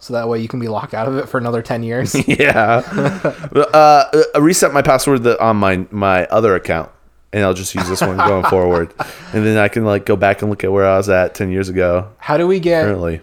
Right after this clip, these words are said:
Speaker 1: your Twitter clout to follow you onto your new old account? How do you, uh, how do you, how do we make this happen?
Speaker 2: It's happening. People are following
Speaker 1: You think
Speaker 2: it.
Speaker 1: so? It's
Speaker 2: Yeah,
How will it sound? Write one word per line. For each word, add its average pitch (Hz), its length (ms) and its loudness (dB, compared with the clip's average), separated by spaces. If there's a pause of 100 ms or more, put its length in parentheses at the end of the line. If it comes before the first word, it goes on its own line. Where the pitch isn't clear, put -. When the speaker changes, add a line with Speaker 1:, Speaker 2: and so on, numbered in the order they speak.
Speaker 1:
your 139 220 -2
Twitter 131 360 -2
clout 120 480 -4
to 123 100 -4
follow 110 380 -4
you 104 500 -8 (1040)
onto 110 360 -6
your 107 260 -4
new 127 340 0
old 107 500 -2 (880)
account? 107 440 -10
How 117 100 -4
do 120 80 -4
you, 117 260 -4
uh, 104 300 -4
how - 140 -10
do 120 60 -4
you, 117 120 -6
how 127 120 -4
do 123 60 -2
we - 60 -4
make 113 140 -8
this - 140 -14
happen? 95 380 -12
Speaker 2:
It's 131 140 0
happening. 143 360 4
People 135 260 0
are 113 80 4
following 107 460 2
Speaker 1:
You - 80 2
think 160 100 -2
Speaker 2:
it. - 40 -8
Speaker 1:
so? 151 260 2
It's 170 240 2
Speaker 2:
Yeah, - 60 2